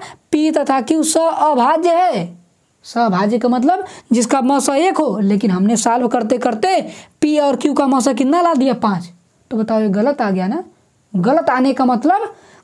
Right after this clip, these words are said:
गलत आने का मतलब कि जो हमने माना है वही गलत है। अरे भैया हमने ये माना तो हमें गलत मिल गया, इसका मतलब यह, यह,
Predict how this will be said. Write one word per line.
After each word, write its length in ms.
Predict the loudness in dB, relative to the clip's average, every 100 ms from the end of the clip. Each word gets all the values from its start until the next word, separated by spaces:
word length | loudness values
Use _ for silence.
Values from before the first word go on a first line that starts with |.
| _
गलत 280 | 0 2 0
आने 260 | 0 0 2
का 100 | 0
मतलब 500 | 2 2 2 0 -8 _ _ -20 _
कि 80 | 0
जो 160 | 2 2
हमने 280 | 2 2 2
माना 260 | 0 0 -2
है 80 |
वही 120 | -2 -2
गलत 280 | 0 -2 -6
है। 120 | -20 _ _ _ _ _ _ _ _ _ _ _ _
अरे 160 | -2 0
भैया 240 | 2 2
हमने 280 | 2 2 2
ये 60 | 2
माना 300 | 2 2 2 0 -6 _ _ _ -2
तो 60 | 0
हमें 300 | 2 2 2
गलत 240 | 2 0
मिल 160 | 0 2
गया, 320 | 2 0 -6 -14 _ _ _ _ _
इसका 280 | -10 -4 -2
मतलब 440 | 0 0 0 0 -6 -20 -8 -2
यह, 480 | 0 2 2 0 -4 -18 -20 _ _ _ _ _ 0
यह, 460 | 0 2 0 0